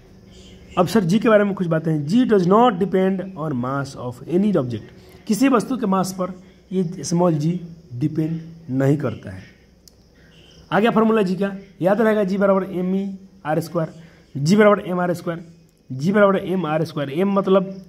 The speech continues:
जिसका, जिसका mass नहीं, इसका gravity निकाल रहा है धरती का, तो mass of earth लेंगे, धर-, उसी का radius लेंगे, यहाँ पर आर ई भी लिख सकते हैं। किसका radius?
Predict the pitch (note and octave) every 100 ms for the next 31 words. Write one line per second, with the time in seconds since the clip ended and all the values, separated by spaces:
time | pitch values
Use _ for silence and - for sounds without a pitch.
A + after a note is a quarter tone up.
0 | - F#3+ G#3+ B3 A3+ G#3 - - - _
1 | - _ _ _ C3 E3 - G#3+ F#3+ D#3
2 | C#3+ C#3+ F#3 F#3 F#3+ G3+ G#3 G3+ F#3 D3+
3 | F#3+ A#3 F#3+ A#2 G#2 - - _ - C#3+
4 | E3 C3+ A2 B2+ C#3+ D3 C#3+ D3 D3 _
5 | - - _ _ _ C#3 E3 E3 - A3+
6 | G#3 D3 C#3 D3 D#3+ D#3+ D#3 D#3+ - _
7 | _ _ _ C3+ C3 C#3 - C3 C3+ -
8 | C#3+ D3 D3 C#3 - C#3 C#3 - - -
9 | _ _ _ - _ _ - - - -
10 | _ _ _ _ _ - - - - -
11 | _ - _ - _ - _ _ - -
12 | - _ - - - - B2 F3+ E3+ F#3+
13 | F#3+